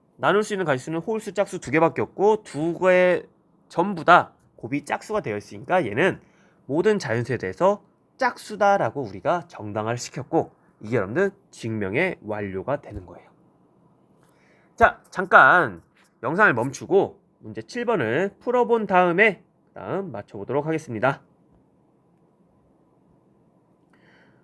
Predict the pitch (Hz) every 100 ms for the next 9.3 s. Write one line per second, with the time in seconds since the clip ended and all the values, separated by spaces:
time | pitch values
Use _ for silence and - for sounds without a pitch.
0 | _ - - 120 165 170 - 285 247 131
1 | 160 240 240 _ _ 131 120 147 170 165
2 | 98 127 131 101 82 _ _ _ _ _
3 | - 202 220 202 196 196 262 262 262 254
4 | 214 208 202 190 151 165 139 - _ 165
5 | 202 208 - 156 208 220 185 156 151 107
6 | - 113 127 139 143 - 160 151 170 170
7 | 180 170 165 165 220 175 131 147 95 _
8 | - - 107 - 185 240 - 127 92 85
9 | 107 104